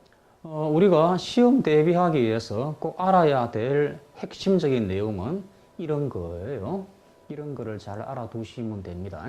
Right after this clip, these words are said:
첫 번째, 별은 성간 물질에서도 밀도가 높은 성운, 거기서도 저온 지역에서 형성된다, 이렇게 이야기합니다. 이게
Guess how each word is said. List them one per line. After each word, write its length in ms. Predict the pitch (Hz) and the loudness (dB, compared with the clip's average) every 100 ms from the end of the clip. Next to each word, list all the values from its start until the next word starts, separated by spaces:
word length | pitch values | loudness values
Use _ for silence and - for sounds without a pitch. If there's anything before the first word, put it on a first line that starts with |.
| 208 233 - _ _ - _ | 0 0 -4 _ _ -20 _
첫 140 | - 156 | -16 -10
번째, 380 | 151 107 110 185 _ - - _ | -8 -8 -12 -12 _ -20 -20 _
별은 500 | - 135 208 202 208 - | -2 4 6 6 2 -6
성간 720 | - - 160 180 185 214 220 | -14 -4 0 2 2 4 4
물질에서도 960 | 208 220 202 220 202 180 135 175 127 123 | 4 2 0 2 2 2 0 -2 -2 -4
밀도가 580 | 143 190 214 233 202 175 | -2 0 0 -2 0 2
높은 600 | 139 180 180 92 117 196 - _ _ _ _ | 2 0 -2 -10 -8 -10 -14 _ _ _ _
성운, 720 | - - 190 196 185 104 92 95 - _ _ _ _ _ _ _ _ - | -16 -4 2 4 4 0 -4 -12 -20 _ _ _ _ _ _ _ _ -6
거기서도 640 | 220 214 - 101 98 180 - _ _ - _ _ | 0 0 0 -2 -4 -6 -10 _ _ -20 _ _
저온 580 | - 135 143 185 220 214 | 0 4 6 8 8 8
지역에서 960 | - 135 120 113 110 143 151 156 - - _ _ _ _ _ | 6 2 4 0 -2 -2 0 0 -4 -14 _ _ _ _ _
형성된다, 1300 | - 165 160 139 110 98 95 95 - 55 120 117 113 | -6 0 0 2 0 -2 -6 -8 -10 -10 -12 -14 -12
이렇게 440 | 151 143 139 - 117 | -6 -6 -6 -10 -10
이야기합니다. 880 | 101 98 98 95 92 92 90 87 165 | -8 -8 -8 -10 -10 -8 -8 -6 0
이게 880 | 226 - - _ _ _ - 143 | 0 -2 -20 _ _ _ -14 -14